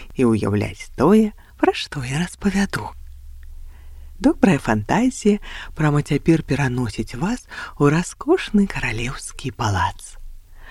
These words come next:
У вялікіх залах мітусяцца слугі, усе рыхтуюцца да дня народзінаў юнай прынцэсы Агнесы. Гасцей чакаецца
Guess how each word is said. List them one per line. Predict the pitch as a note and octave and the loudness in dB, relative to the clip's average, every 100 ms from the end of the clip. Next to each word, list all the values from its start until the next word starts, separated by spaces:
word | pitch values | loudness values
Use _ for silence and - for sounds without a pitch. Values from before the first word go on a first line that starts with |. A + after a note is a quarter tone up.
| - - - | -18 -18 -4
У | C#3 | 0
вялікіх | B2 B2+ A#2+ A#2 G#2 | 0 0 -2 -2 -2
залах | - E3 G#3+ F#3+ - - - - | -4 0 0 0 -6 -14 -14 -4
мітусяцца | D3+ D#3+ G3+ - F#4+ - C#3+ | 2 4 4 4 0 0 -4
слугі, | - - B2+ B2 - B3 - - - - | -4 -4 -2 -2 4 2 4 -6 -14 -2
усе | C3 - A#2+ | -2 0 -4
рыхтуюцца | G#2 - G#3 C#4 - - | -4 -4 -4 0 0 2
да | D3 B2+ | 0 -2
дня | D#3+ B3+ | 0 2
народзінаў | E4+ F3+ - G3 - G#3 F#3+ - - - | 4 2 2 -4 -2 4 4 4 -8 -8
юнай | - D3 C#4+ G#4 B3 - | 2 4 6 6 4 0
прынцэсы | C#3+ A#2 - A2+ C#3 - C#3+ - | -6 -6 -8 -6 -6 -2 -4 -4
Агнесы. | - A#2 - A2 G2+ - - F#2 - - - - - - - - - - | -4 -2 -2 -2 -4 -6 -14 -14 -18 -20 -20 -20 -20 -18 -16 -16 -16 -6
Гасцей | G#2 G#2 - - A#3 F4 | -6 -6 -14 4 4 4
чакаецца | - B3 - A3 G3+ F#3 - - D3+ | 2 0 2 0 2 0 -4 -8 -8